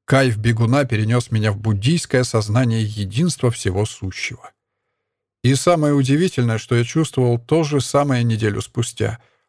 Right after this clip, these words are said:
даже после того, как скованность покинула мои икры, и я смог встать со стула, не издав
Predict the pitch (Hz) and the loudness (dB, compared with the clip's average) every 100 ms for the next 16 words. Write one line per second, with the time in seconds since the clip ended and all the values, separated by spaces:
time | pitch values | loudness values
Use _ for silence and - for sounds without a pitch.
0 | _ 120 135 135 127 156 143 107 104 104 | _ 2 4 2 2 2 0 -2 0 0
1 | 156 - 110 - - - 143 131 117 110 | 0 0 -2 -2 -18 -2 2 2 2 -2
2 | - 110 110 156 147 104 98 104 110 - | -2 -2 0 0 2 0 0 -2 -2 0
3 | 151 170 147 139 - _ _ - 120 135 | 0 2 2 0 -2 _ _ 2 4 4
4 | - 139 127 - - 143 120 - 110 - | 2 0 0 -4 0 0 0 -2 -4 -2
5 | 175 175 104 98 131 127 165 170 - | 0 2 2 2 2 2 0 0 -2